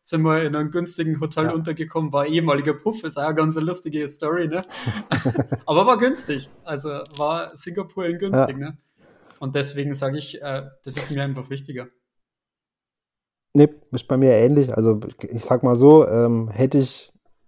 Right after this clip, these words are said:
Speaker 2: hätte ich, hätte ich hier fünfzig Millionen Euro rumfahren, würde ich, würde ich eine Palette Aston Martins vor der Tür stehen haben, höchstwahrscheinlich, aber dann könnte ich sie mir ohne Probleme leisten und sie würden mir auch nicht wehtun, ähm, oder ich würd's nicht wirklich merken,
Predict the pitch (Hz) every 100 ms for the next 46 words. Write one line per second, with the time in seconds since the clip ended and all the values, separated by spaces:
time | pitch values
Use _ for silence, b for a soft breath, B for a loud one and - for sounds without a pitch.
0 | - 117 123 113 - 107 117 120 120 123
1 | 117 151 151 127 123 117 120 117 123 139
2 | 127 110 117 - 127 127 113 117 113 -
3 | 113 110 123 107 113 113 110 107 - 110
4 | 110 131 120 110 107 107 - 110 - 117
5 | 110 113 117 117 117 - 107 113 120 123
6 | 104 110 107 123 127 113 117 113 113 120
7 | 120 - 110 110 107 107 123 139 - 104
8 | 127 B B B B 110 107 110 120 117
9 | 113 104 - 113 139 - 110 117 147 _
10 | 110 110 110 107 - 110 107 - 120 -
11 | 123 123 117 110 110 - 107 120 139 -
12 | 117 135